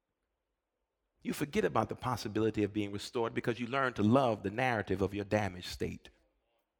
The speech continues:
You fall in love with the narrative, and the narrative consumes you. It is the thing that everybody knows you for because you lead with that. You lead with that which is afflicting you. You lead with that which is wounding you. You lead with that which is damaging you.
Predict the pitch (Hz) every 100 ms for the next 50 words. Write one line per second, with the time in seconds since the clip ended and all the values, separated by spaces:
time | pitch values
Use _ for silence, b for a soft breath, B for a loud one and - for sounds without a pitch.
0 | _ _ _ _ _ _ _ B - 156
1 | - 165 135 135 160 160 139 123 113 107
2 | 110 - 117 110 117 160 151 131 117 -
3 | 113 - 175 170 160 117 107 110 113 -
4 | - 160 135 139 147 143 135 139 139 147
5 | 139 - 180 - - - _ _ _ _
6 | _ _ _ _ 147 147 123 143 127 196
7 | 185 135 107 - - - - - - _
8 | _ _ B - 170 151 208 196 139 127
9 | 139 151 - 135 110 117 - 143 - 117
10 | 110 117 139 220 196 131 113 120 117 120
11 | 104 110 139 120 107 98 120 143 233 226
12 | 127 120 - 117 110 98 117 113 107 117
13 | 117